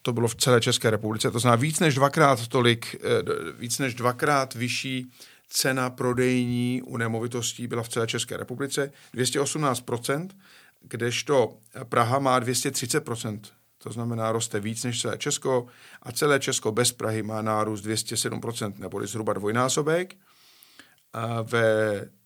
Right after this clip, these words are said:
třetím kvartálu roku dva tisíce dvacet například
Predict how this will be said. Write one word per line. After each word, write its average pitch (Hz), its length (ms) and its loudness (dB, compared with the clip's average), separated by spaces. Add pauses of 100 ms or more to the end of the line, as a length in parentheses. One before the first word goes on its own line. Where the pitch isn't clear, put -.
(180)
třetím 156 420 -2
kvartálu 143 520 4
roku 143 220 -2
dva 120 160 0
tisíce 127 420 -2
dvacet 104 560 -4 (300)
například 135 680 -4